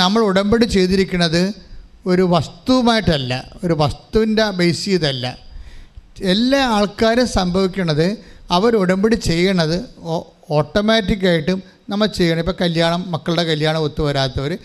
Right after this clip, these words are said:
ആ ഒരു വിഷയത്തിന് വേണ്ടി ഉടമ്പടി ചെയ്യും. മക്കളില്ലാത്തവർ ആ ഒരു വിഷയത്തിന് വേണ്ടി ഉടമ്പടി ചെയ്യും. പക്ഷേ ഉടമ്പടി വിഷയത്തിന് വേണ്ടി ചെയ്യുമ്പോൾ നിങ്ങൾ വിചാരിക്കരുത് ഉടമ്പടി വിഷയ ബേസ്ഡ് ബന്ധി അല്ലത്, വ്യക്തിബന്ധിയാണ്.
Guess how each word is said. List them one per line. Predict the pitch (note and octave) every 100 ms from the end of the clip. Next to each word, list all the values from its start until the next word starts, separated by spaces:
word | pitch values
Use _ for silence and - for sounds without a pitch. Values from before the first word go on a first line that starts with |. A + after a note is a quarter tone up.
| - - -
ആ | G3
ഒരു | G3+ F#3
വിഷയത്തിന് | E3+ - F#3+ G3+ G#3 G3+ E3
വേണ്ടി | D#3 D3
ഉടമ്പടി | C3 C#3 C3 B2
ചെയ്യും. | - - - _ _ _ - - - - F#3
മക്കളില്ലാത്തവർ | F#3 C#4 B3 F#3+ F#3+ F3+ E3 D3+ F3+ A3+ - A#3 F#3
ആ | G3
ഒരു | G#3 E3+
വിഷയത്തിന് | D3 - G#3 G#3+ G3+
വേണ്ടി | F3 E3
ഉടമ്പടി | C#3+ D3+ D3+ C3
ചെയ്യും. | A#2+ A#2 - - - -
പക്ഷേ | G3 A#3 F3+ D#3+
ഉടമ്പടി | F3 G3+ C4+ D#4 A#3+
വിഷയത്തിന് | F3+ B3 C4 B3+ C4+
വേണ്ടി | C4+ B3+ A3 F#3+
ചെയ്യുമ്പോൾ | F#3 G#3 F3+ F3+ G3 - - - D#3+
നിങ്ങൾ | F3+ A3 B3 A3
വിചാരിക്കരുത് | F3 F#3 A3 A#3 A3+ F#3 G3 G3 - E3+
ഉടമ്പടി | D#3+ F#3+ A3+ A3+ G#3+ F3+
വിഷയ | E3 A#2 - B3 B3+
ബേസ്ഡ് | A#3+ A3+ E3+ - A3+ - - F#3+
ബന്ധി | G#3 G#3+ A#3 E3+
അല്ലത്, | D#3 F3 D#3 C#3 A#2+ - - - -
വ്യക്തിബന്ധിയാണ്. | E3+ - C#4+ B3 G3+ F#3 E3 C3+ A#2